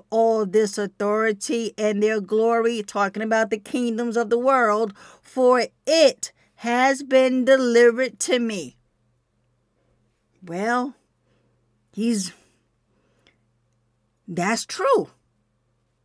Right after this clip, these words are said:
That's true. I'm, I'm almost, it-, it's like I don't even wanna give him credit for,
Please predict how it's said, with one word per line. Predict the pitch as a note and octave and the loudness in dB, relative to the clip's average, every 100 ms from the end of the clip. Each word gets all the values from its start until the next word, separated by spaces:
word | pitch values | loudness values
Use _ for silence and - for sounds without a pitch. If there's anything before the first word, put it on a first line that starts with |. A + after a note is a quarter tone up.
| _ _ | _ _
That's | A#3 B3+ C4+ | -2 -2 -2
true. | - E4 C4+ - - | -6 -4 -4 -4 -6
I'm, | G#3 G#3 | -6 -2
I'm | A#3 C4+ | -2 -2
almost, | D#4+ E4 D#4 C4 A#3 | -4 -4 -2 -4 -2
it-, | A#3+ B3 | -2 -2
it's | B3+ | -2
like | C#4 - | -2 0
I | D4+ | -2
don't | D#4 | -2
even | C#4+ C#4+ | -4 -2
wanna | D4 C4 | -2 -2
give | F#3+ C#4+ C#4 | -2 -4 -4
him | C#4+ A#3 | -6 -8
credit | - - C#4 D#4 B3+ A#3 | -10 -6 -2 2 2 0
for, | - B3+ A#3+ | 0 -2 -2